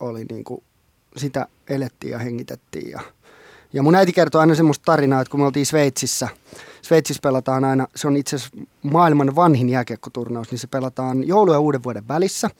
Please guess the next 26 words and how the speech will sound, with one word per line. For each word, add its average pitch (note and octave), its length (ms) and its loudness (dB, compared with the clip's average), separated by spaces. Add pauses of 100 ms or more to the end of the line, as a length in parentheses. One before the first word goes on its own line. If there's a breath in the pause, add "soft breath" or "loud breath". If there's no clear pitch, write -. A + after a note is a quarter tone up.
(480 loud breath)
semmoinen C3 320 0
kuin B2 100 -8
Sprengler E3+ 460 2
Cup. - 280 -2 (460 soft breath)
Ja C3 180 -2
tuota, B2+ 240 -4
me D3+ 120 4
oltiin C#3+ 220 0
siellä, A3 360 2
Jokerit E3+ 480 -2
tippui - 340 -10
siitä A#2 240 -4
turnauksesta, A#2+ 800 -4 (140)
niin C#3 160 -4
mun D#3 120 0
äiti F3 200 2
aina C#3+ 140 0
kertoi C3 320 -6
sitä - 160 -14
tarinaa, C3+ 200 -4
että C3 80 -4
mä D3 60 -4
rupesin E3 280 -8
ihan A3 300 -2
hirveästi F3 680 0
itkeä, B2 340 -6